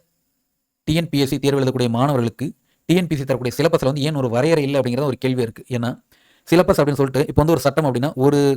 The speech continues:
கொலை குற்றத்துக்கு இந்த தண்டனை அப்படின்னு தமிழ்நாட்டுல, இந்தியாவுல வந்து பொதுவான ஒரு சட்டம் இருக்கும்.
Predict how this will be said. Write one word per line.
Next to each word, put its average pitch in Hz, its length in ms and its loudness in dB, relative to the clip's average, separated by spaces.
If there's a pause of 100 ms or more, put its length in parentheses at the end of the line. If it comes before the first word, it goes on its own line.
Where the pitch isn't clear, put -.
கொலை 165 240 2
குற்றத்துக்கு 147 360 -4
இந்த 127 100 -4
தண்டனை 131 220 -2
அப்படின்னு 120 240 -4 (360)
தமிழ்நாட்டுல, 147 500 2 (160)
இந்தியாவுல 151 360 2
வந்து 160 140 -4
பொதுவான 143 220 0
ஒரு 117 160 0 (540)
சட்டம் 123 240 -2
இருக்கும். - 220 -8